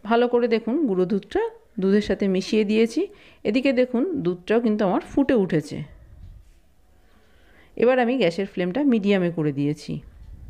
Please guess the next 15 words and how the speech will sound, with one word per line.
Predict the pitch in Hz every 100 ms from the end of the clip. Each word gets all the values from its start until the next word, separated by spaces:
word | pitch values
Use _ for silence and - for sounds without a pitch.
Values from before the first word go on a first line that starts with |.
| - - - - - - - - - - - - 190
মিডিয়ামে | 202 208 240 247 247
করে | 247 214 208
দিয়ে | 214 202 415 359 -
এবার | 165 185 175
দুধটাকে | 185 185 196 226
বেশ | 190 220 -
কিছুক্ষণ | 202 214 - 196
সময় | - 175 175 180
নিয়ে | 180
ফুটিয়ে | 196 - 170 170 196
একটু | 339 -
ঘন | 196 190 180 180
করে | 175 160
নিতে | 156 147
হবে। | 165 135 139